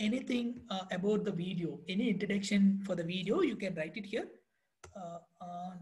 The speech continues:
then, you know, click on enter. Keep this cursor wherever you want to place the video. So I want to place the video here. And then, you know,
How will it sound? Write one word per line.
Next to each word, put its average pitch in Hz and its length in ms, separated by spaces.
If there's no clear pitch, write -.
then, 208 200
you 214 60
know, 214 100
click 196 280
on 196 200
enter. 196 500
Keep 349 280
this 330 200
cursor - 640
wherever 226 380
you 214 140
want 196 220
to 208 60
place 175 360
the 170 60
video. 160 280
So - 180
I 202 60
want 214 200
to - 60
place 185 300
the 190 80
video 180 300
here. 185 280
And 175 140
then, 262 220
you 214 80
know, 220 420